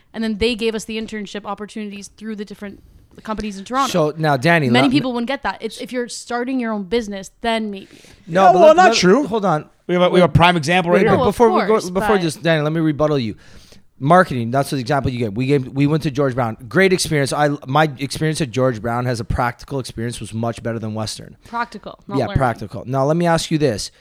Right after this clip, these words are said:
Speaker 2: You're hiring a, a, a digital marketer. Are you gonna hire the kid that went to George Brown and, and Western and had good grades?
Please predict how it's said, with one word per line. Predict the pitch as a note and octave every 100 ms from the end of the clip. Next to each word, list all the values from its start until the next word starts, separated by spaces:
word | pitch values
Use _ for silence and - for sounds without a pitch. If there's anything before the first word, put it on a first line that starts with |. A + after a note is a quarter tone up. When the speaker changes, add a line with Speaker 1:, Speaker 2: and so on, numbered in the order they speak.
| _ _
Speaker 2:
You're | - C3 F3+
hiring | E3+ E3+ E3+
a, | D#3 C#3+
a, | - A2+ - -
a | C3+
digital | A#2 C#3 D#3 D3
marketer. | C#3 C#3 - G2+ - - - _ _ -
Are | C3
you | D3
gonna | F#3 E3
hire | E3 D#3+
the | D3
kid | - C#3+
that | C#3 A#2
went | C#3
to | D#3
George | B2+ C#3+ A#2
Brown | B2+ B2+
and, | A#2+ A#2+
and | A#2 A#2+
Western | B2+ B2 C3 B2
and | A#2 - _ -
had | B2+ B2+
good | E3+ C#3
grades? | C3 C3+ C#3 C3+